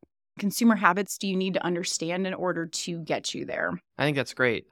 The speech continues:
Speaker 2: I was meeting with a client last week, I think it was, and we were talking about strategy. And one of the things they said to me was, "Whenever the topic of strategy comes up, it always feels, like, so vague, so hard for me to actually get started,"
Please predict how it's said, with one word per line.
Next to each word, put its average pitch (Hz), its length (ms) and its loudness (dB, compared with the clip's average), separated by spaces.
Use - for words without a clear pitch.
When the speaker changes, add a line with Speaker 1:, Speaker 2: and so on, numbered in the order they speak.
Speaker 2:
I 131 60 10
was 131 160 4
meeting 123 320 4
with 120 160 2
a 117 60 -4
client 113 580 0
last 117 460 0
week, 151 280 -2
I 117 100 -6
think 107 260 -6
it - 100 -4
was, 101 480 0
and 120 180 -2
we 123 120 0
were 117 80 0
talking 120 440 2
about 110 540 2
strategy. 127 760 4
And 120 140 2
one 131 140 4
of 120 60 0
the 120 80 0
things 120 280 -2
they 117 120 -2
said 120 260 -2
to 123 100 -8
me 120 180 -2
was, 113 540 0
"Whenever 165 300 0
the 160 180 0
topic 151 380 -2
of 131 100 -6
strategy 147 460 0
comes 143 280 0
up, 143 200 2
it 120 100 2
always 135 340 4
feels, 135 540 0
like, 98 260 -2
so 143 800 2
vague, 120 600 -2
so 156 340 4
hard 135 500 6
for 135 220 0
me 127 220 2
to - 240 -6
actually 117 500 0
get 117 240 -2
started," 120 640 2